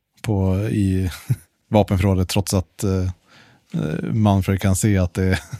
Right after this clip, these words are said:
<laughs> det bara är mer, eh, vapen, eh, eller mer vaktutrustning, liksom.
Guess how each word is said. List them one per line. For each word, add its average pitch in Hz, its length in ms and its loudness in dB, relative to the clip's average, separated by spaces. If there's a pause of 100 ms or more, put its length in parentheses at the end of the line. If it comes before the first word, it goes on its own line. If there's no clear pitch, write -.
(140)
<laughs> - 260 -16
det 175 240 2
bara 98 180 4
är 107 140 4
mer, 113 480 4 (220)
eh, 113 320 -2 (160)
vapen, 104 540 2
eh, 98 340 0
eller 113 340 2
mer 107 500 4
vaktutrustning, 98 1400 -2
liksom. 101 260 -6